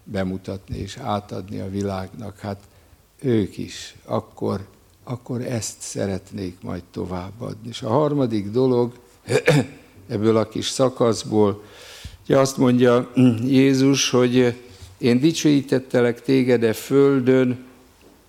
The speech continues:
és elvégeztem a munkát, amelyet reám bíztál, hogy vé-, végezzem azt, és most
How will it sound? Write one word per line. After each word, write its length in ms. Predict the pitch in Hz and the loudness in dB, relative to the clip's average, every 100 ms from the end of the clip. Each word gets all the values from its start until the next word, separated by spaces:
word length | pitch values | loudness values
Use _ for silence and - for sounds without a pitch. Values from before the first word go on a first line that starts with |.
| - | -16
és 540 | 147 101 90 - - - _ _ _ _ _ | -4 -2 -2 -6 -16 -20 _ _ _ _ _
elvégeztem 1700 | - 107 87 90 87 85 85 90 120 90 - - - 98 92 85 - _ _ _ _ _ _ _ _ | -8 -6 -6 -8 -10 -10 -10 -12 -14 -12 -12 -14 -14 -12 -12 -14 -20 _ _ _ _ _ _ _ _
a 180 | - 92 | -6 -2
munkát, 1080 | 87 90 87 85 - 90 85 87 - - - _ _ _ _ _ _ _ | 0 -2 -2 -6 -6 -4 -4 -4 -12 -20 -20 _ _ _ _ _ _ _
amelyet 600 | - 90 92 90 87 85 - | -8 -4 -2 -2 -2 -4 -6
reám 480 | 101 90 85 90 | -4 -2 -4 -6
bíztál, 600 | 95 92 - - 107 104 | -8 -8 -8 -10 -12 -12
hogy 400 | 101 101 90 - - - - | -12 -10 -10 -12 -20 -20 -6
vé-, 300 | 98 101 101 - | -2 0 -2 0
végezzem 840 | 110 120 113 110 101 101 98 101 | 2 2 2 0 0 -4 -4 -4
azt, 320 | 123 127 - | -2 -2 -4
és 340 | 135 117 104 - | -6 -4 -4 -6
most 680 | 113 135 135 - - - | -2 -2 -2 -8 -12 -16